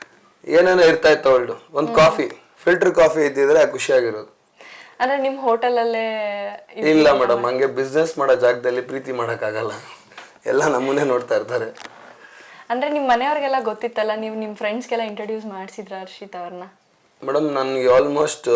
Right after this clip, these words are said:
Speaker 1: ಒಂದು ಟೂ ಪರ್ಸೆಂಟ್ ಜನಕ್ಕೆ ಗೊತ್ತಿರ್ಬೋದು, ಯಾರನ್ನೋ ಲವ್ ಮಾಡ್ತಾವನೆ ಯಾರು ಅಂತ ಯಾರಿಗೂ ಗೊತ್ತಿರ್ಲಿಲ್ಲ.
Speaker 2: ಹ್ಮ್.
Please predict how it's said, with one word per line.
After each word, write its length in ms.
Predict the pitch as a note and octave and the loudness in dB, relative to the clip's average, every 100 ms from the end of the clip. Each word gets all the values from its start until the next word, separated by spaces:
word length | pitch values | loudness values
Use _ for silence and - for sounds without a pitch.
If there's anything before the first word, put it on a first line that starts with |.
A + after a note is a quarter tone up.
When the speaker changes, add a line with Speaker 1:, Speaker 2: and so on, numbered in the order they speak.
| B2+ C3 B2 A2+ G2+ - | 6 6 4 2 -4 -8
Speaker 1:
ಒಂದು 640 | A#2+ A#2 A#2 A2+ A2+ A2 | -8 -2 0 0 -2 -6
ಟೂ 280 | - F#3 G3+ | -4 0 2
ಪರ್ಸೆಂಟ್ 420 | G3+ F3 E3+ D3 | 2 2 2 2
ಜನಕ್ಕೆ 240 | C#3 D#3+ | 2 2
ಗೊತ್ತಿರ್ಬೋದು, 520 | C#3 C3+ D3+ C3 B2 A2 - _ - | 0 -2 -2 0 0 0 -8 _ -2
ಯಾರನ್ನೋ 300 | B2+ E3 F3+ | 2 4 6
ಲವ್ 260 | D3 E3 | 6 6
ಮಾಡ್ತಾವನೆ 580 | D3+ D3+ - C#3 C3+ E3+ | 6 4 4 2 2 2
ಯಾರು 220 | C#3 E3+ | 4 6
ಅಂತ 180 | E3 D#3 | 6 4
ಯಾರಿಗೂ 240 | C#3+ C3 A#2+ | 4 4 2
ಗೊತ್ತಿರ್ಲಿಲ್ಲ. 480 | A2+ A#2 A2 G#2 | -4 -6 -8 -12
Speaker 2:
ಹ್ಮ್. 600 | - _ A#3+ A3 G#3 G#3+ | -14 _ -14 -14 -14 -20